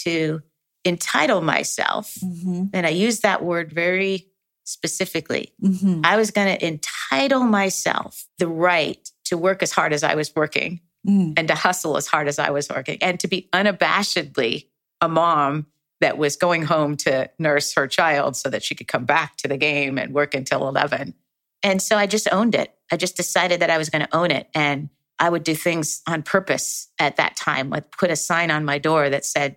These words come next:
Speaker 2: Mm.
Speaker 1: "Pumping in process.
Speaker 2: Wow.
Speaker 1: Enter at your own risk."
Speaker 2: <laughs>
Speaker 1: And I found that in, in taking that stance and really kind of standing up for myself and, and doing it in a fun, playful way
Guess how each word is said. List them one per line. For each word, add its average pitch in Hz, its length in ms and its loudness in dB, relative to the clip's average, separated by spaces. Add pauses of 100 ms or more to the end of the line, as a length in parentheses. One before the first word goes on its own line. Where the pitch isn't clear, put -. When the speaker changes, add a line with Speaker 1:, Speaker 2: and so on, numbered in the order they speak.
(120)
Speaker 2:
Mm. 175 160 2
Speaker 1:
"Pumping 220 400 2
in 190 120 0
process. - 600 0
Speaker 2:
Wow. 190 340 2
Speaker 1:
Enter 202 440 4
at 170 180 2
your 185 200 2
own 175 520 2
risk." - 480 -2
Speaker 2:
<laughs> - 40 2 (760)
Speaker 1:
And 214 260 0
I 208 120 2
found 254 500 0
that 220 100 2
in, 185 200 0 (160)
in 202 160 2
taking 247 480 0
that 180 360 2
stance 196 600 -2
and 180 100 0
really 175 220 0
kind 196 180 -2
of 190 80 0
standing 175 480 -2
up - 140 0
for 208 120 0
myself 240 600 0
and, 170 200 -2
and 175 160 -2
doing 339 260 2
it 269 80 4
in 196 100 2
a 170 40 0
fun, 165 580 -2
playful 160 440 -2
way 165 480 2